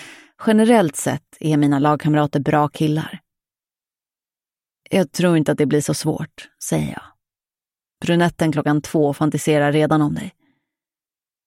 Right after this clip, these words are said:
Hans bruna ögon vidgas uppskattande när blicken landar på den kurviga tjejen i det korta vita nattlinnet.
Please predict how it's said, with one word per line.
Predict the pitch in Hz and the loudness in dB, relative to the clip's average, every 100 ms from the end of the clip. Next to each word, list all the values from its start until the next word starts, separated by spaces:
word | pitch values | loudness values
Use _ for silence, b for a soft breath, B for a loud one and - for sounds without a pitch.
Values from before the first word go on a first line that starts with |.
| _ _ _ _ _ - | _ _ _ _ _ 0
Hans | 196 185 | 0 0
bruna | - 214 202 196 190 | 2 4 4 4 4
ögon | 180 190 175 160 | 4 2 2 2
vidgas | 165 147 - 160 - | 0 -2 -2 -2 -2
uppskattande | 180 - - 185 180 - 156 | -6 -6 -4 -2 -4 -2 0
när | 151 151 | 2 0
blicken | 151 180 - 160 156 | 0 -4 -2 0 0
landar | 165 165 156 156 | 2 0 0 0
på | 151 156 | 0 0
den | 147 147 | 0 -2
kurviga | - 202 165 165 160 | -2 0 0 2 0
tjejen | 156 185 170 156 143 | 0 -2 0 2 0
i | |
det | 139 135 | -2 -4
korta | - 175 - 165 147 | -6 -6 -2 -2 0
vita | 165 - 151 | -2 -2 -2
nattlinnet. | 151 156 165 165 151 - - | 0 -2 -2 -2 -4 -10 -20